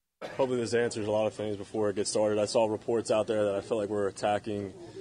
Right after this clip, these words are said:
you know, my character and how I am as a person, not even getting into a player standpoint of it. Um, there was no talk of me being a backup quarterback this week in terms of being a two. Um, if I was healthy enough to play and the trainers and coaches felt like I looked good enough to play, I was gonna start and play.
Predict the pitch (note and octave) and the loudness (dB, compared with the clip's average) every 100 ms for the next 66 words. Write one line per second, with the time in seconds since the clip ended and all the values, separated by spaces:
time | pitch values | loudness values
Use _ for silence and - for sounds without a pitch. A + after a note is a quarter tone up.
0 | - - G#2 G2 G2+ G2+ - G#2 G2+ G#2+ | -16 -8 -4 -2 0 0 0 2 2 0
1 | G2+ G2+ G#2 G2+ F#2+ G2+ G#2 G2+ G2+ G2+ | -4 -2 -2 -2 -6 -2 -2 -2 -4 -2
2 | G2+ G2+ G2+ G#2 G2+ G2 F#2+ - G#2+ G2 | -2 -2 -4 -4 -4 -6 -6 -2 0 0
3 | - G#2 G2 E2 G2+ G2 F#2+ G2 - - | -2 -4 -4 -4 -6 -4 -2 -2 -4 -14
4 | - - - G2+ G#2 G2+ A#2 A2 A2+ A#2+ | -14 -12 -6 0 0 2 0 0 4 4
5 | A2 A#2 A2 G#2+ G#2+ G2+ G#2+ G#2 G2 G#2 | 6 4 4 2 -2 -2 -2 -2 2 0
6 | G#2 G2 A2 G#2 G2+ G2+ G2+ A2 G2 G2 | 0 -4 -4 -2 -2 -4 -6 -6 -6 -6
7 | G#2+ G2+ F2+ G2 F#2 - G#2 F#2 - - | -6 -6 -6 -8 -8 -6 -6 -8 -12 -20
8 | - - - F#2+ F#2+ F#2+ G2 F#2+ A2+ G#2+ | -20 -16 -8 -6 -4 -2 -2 0 0 0
9 | G#2 G#2 - - G#2+ G#2+ G#2 G2 G2 G2+ | -2 -4 -6 0 2 2 0 -4 -6 -2
10 | G2+ G2 F#2 G#2 F#2+ F#2+ - G#2+ G2+ G2+ | -2 -2 -4 -4 -4 -4 -2 -2 0 0
11 | G2+ G#2 G#2 G#2+ G#2 G2+ G2 - G#2+ G2 | 0 0 -4 -4 -4 -4 -6 -2 0 0
12 | G2 G2 F#2+ G2+ G2 D#2 - F#2+ | -2 -6 -2 0 0 -2 -8 -8